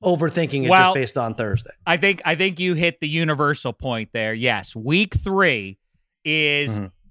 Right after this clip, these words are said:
Speaker 2: traditionally, or at least in my own head, this is traditionally true, the weirdest betting week there is. The results that we're
Speaker 1: Mm.
Speaker 2: gonna see on Sunday are gonna be the weirdest. Go, uh,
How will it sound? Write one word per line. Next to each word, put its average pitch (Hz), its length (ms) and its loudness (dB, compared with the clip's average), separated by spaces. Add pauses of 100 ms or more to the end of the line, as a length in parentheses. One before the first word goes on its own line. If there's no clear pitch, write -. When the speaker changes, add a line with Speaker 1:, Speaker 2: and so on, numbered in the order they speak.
(180)
Speaker 2:
traditionally, 120 1000 -4
or 151 160 0
at 143 100 -4
least 160 260 -2
in 160 100 0
my 147 200 4
own 143 160 2
head, 151 280 2
this 120 200 -6
is 113 180 -10
traditionally 110 640 -8
true, 107 340 -8 (340)
the 156 60 0
weirdest 156 600 0
betting 127 320 0
week 120 280 -8
there 113 220 -4
is. 85 280 -10
The 139 80 0
results 143 540 2
that 185 140 -2
we're 165 180 6
Speaker 1:
Mm. - 20 4
Speaker 2:
gonna 165 180 0
see 160 260 0
on 147 140 0
Sunday 123 640 0
are 131 140 -2
gonna 135 180 0
be 135 180 0
the 127 100 0
weirdest. 143 680 0 (440)
Go, 165 220 4
uh, 160 180 -4